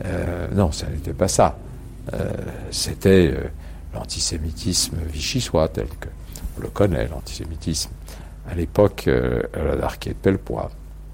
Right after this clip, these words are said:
Mais, euh, il était tout à fait présent.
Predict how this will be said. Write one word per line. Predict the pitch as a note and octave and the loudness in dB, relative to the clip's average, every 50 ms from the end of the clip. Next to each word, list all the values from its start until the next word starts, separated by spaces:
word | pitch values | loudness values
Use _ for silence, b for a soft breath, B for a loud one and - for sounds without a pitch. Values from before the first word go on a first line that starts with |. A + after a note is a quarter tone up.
| - - - - - - - - - - - - - - - - - - - - - - - - - - - - - - - - B B B B B B - | -14 -14 -14 -14 -14 -14 -14 -14 -14 -14 -14 -14 -14 -14 -14 -14 -14 -14 -14 -14 -14 -14 -14 -14 -14 -14 -14 -14 -14 -14 -16 -14 B B B B B B -2
Mais, | F#2+ F#2 F#2 G2 G2+ F#2+ F#2 F2+ | 2 6 8 10 10 10 10 10
euh, | F2 E2 D#2+ D#2 | 10 8 8 6
il | D2 C#2+ | 6 4
était | - D#2 - E2 D#2 | 2 2 4 4 4
tout | D#2+ - - - | 4 0 -4 -4
à | - D#2 | -4 -4
fait | - - E2 | -2 -2 -2
présent. | - - - - C#2+ C2+ - E2+ F#2 A2+ B2+ C3 | -2 -4 -6 -6 -6 -2 0 4 4 4 4 4